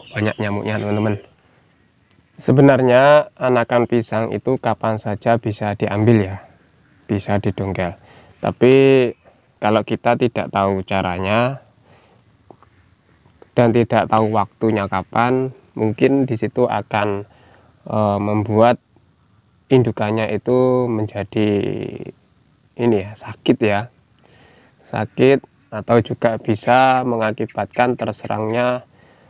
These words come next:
eh, virus yang, atau penyakit yang kita tidak inginkan ya. Nah, tentunya teman-teman pada saat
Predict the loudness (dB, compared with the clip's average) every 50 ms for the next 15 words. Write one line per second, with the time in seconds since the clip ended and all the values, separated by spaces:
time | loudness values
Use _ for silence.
0 | _ _ _ 0 2 4 4 4 2 0 2 2 4 6 6 4 4 2 0 0
1 | 0 -2 -4 -6 -6 -8 -10 -10 -8 -2 -2 -2 0 0 0 -2 -2 -2 -2 -4
2 | -2 0 0 0 0 -2 -4 -6 -6 -4 -2 -2 -2 -2 -2 -4 -4 -4 -4 -4
3 | -4 -4 -2 0 0 0 0 -2 -4 -6 -8 -12 -18 _ _ _ _ _ _ _
4 | _ _ _ _ _ _ _ _ _ _ _ _ _ _ _ _ _ _ _ _
5 | _ _ -20 -20 -20 _ _ 0 0 0 0 0 -2 0 2 4 4 6 6 4
6 | 4 2 2 2 2 2 2 0 0 0 0 0 0 0 -2 0 -2 -4 -4 -2
7 | -2 0 0 -2